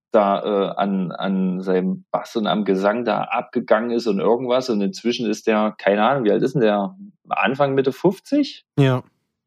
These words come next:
Speaker 1: Und da, das kann ich dem jetzt nicht übel nehmen, dass der halt inzwischen ein bisschen gesetzter ist und vielleicht so einen, einen mächtigen, sag ich jetzt mal, auf der Bühne macht, aber viel mit Headbang passiert da nicht mehr.
Speaker 2: Ja.
Speaker 1: Wenn du jetzt, äh,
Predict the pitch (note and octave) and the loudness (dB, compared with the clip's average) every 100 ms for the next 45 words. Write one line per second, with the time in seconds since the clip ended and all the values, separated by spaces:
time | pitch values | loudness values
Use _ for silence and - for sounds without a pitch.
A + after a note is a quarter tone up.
0 | _ _ _ _ _ - G2 G2 F#2+ - | _ _ _ _ _ -2 2 2 2 -2
1 | - F#2+ F#2+ G2 - A2+ A2 A#2 A2+ A2+ | -2 -2 -2 -4 -2 -2 0 0 0 -2
2 | G#2 E3 G#3 A#2 G#2 G2+ - F#2+ G#2 G2+ | 0 4 4 4 2 0 0 0 0 0
3 | G2 B2 A#2+ G#2+ A#2+ A2+ G2+ F2+ A2+ - | -2 -2 0 0 0 0 0 2 2 0
4 | - C#3 E3+ C#3+ G#2+ G2 G2+ G2+ G2+ - | 0 2 2 0 0 -2 0 2 0 0
5 | A2 F#2+ F#2 - - - - - - - | 2 2 0 -4 -20 -20 -18 -18 -18 -20
6 | - - - - - _ - A2 G#2 G2 | -12 -10 -10 -14 -18 _ 0 4 2 0
7 | G#2 G#2+ G2 G2+ B2+ - - F3 D#3+ D3 | 2 6 8 8 4 -4 -2 0 0 0
8 | C#3+ C#3 C3+ D3 D3 C3+ C3 C3 G#2+ B2 | 0 0 0 -2 0 2 2 2 0 2
9 | F3+ C#3+ D#3 E3+ - A2+ G#2+ - C3 A2 | 2 2 0 -2 0 2 2 0 0 2
10 | G#2+ D#3+ - C#3+ B2 A2+ C3+ A#2 C#3 - | 0 -2 0 0 2 2 2 2 0 2
11 | C#3 C3 A2+ _ _ _ _ _ - - | 4 4 2 _ _ _ _ _ -20 -8
12 | - G2 G#2 G#2 A2 - A#2 G#2 G2+ | 0 2 4 4 4 4 2 2 0